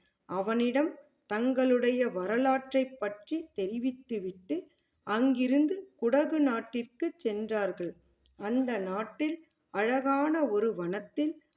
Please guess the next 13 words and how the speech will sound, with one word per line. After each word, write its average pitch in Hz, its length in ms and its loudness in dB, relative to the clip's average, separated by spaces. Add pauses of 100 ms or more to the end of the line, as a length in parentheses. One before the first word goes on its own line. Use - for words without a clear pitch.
மனதிற்கு 277 840 0
இனிமையான 262 840 2
ஒரு 220 500 0
கொடி 226 320 2
வீட்டை 240 540 -2
கட்டிக்கொண்டு 226 960 -4 (380)
அங்கே 240 600 0
தங்கள் 240 560 -2
இஷ்டப்படி 269 800 -2 (380)
போக 294 480 2
பாக்கியங்களை 226 1000 -2
அனுபவித்த 254 840 -2
வண்ணமே 220 680 -2